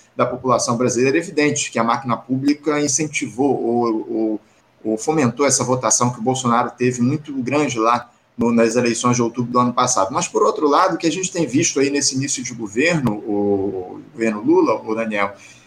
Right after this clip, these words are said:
é que boa parte das pautas de retrocesso que foram defendidas pelo Bolsonaro estão passando aí no Congresso Nacional. A gente vê aí essa questão relativa ao meio ambiente, essa, essa, esse esvaziamento que há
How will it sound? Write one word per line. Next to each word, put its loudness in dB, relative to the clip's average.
é 2
que 4
boa 4
parte 0
das 0
pautas 2
de 0
retrocesso 2
que -18
foram 0
defendidas 0
pelo -2
Bolsonaro -2
estão -6
passando 0
aí 2
no -6
Congresso -2
Nacional. 0
A 2
gente -6
vê 4
aí 4
essa 2
questão 2
relativa 2
ao 4
meio 2
ambiente, 0
essa, 2
essa, -4
esse -2
esvaziamento 0
que -2
há 0